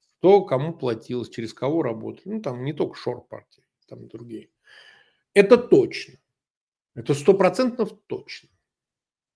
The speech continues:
Кто-нибудь мне скажет, что Россия откажется от того, чтобы повлиять на результат парламентских выборов? Ну, это надо быть дебилом, даже безотносительно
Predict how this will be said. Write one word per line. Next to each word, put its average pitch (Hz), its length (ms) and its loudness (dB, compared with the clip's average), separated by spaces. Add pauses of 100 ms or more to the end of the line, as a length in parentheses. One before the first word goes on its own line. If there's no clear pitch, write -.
(1700)
Кто-нибудь 170 560 6
мне 143 140 2
скажет, 202 380 0
что 123 420 -4
Россия 151 400 -2
откажется 135 800 -4
от 107 120 -16
того, 120 200 -4
чтобы 135 200 -10
повлиять 127 500 -2
на 135 60 -8
результат 117 360 -6
парламентских 120 520 -8
выборов? 107 400 -14
Ну, 135 160 -8
это 143 140 -10
надо 156 160 -6
быть 151 220 -6
дебилом, 165 460 2
даже 185 260 4
безотносительно 180 1080 -8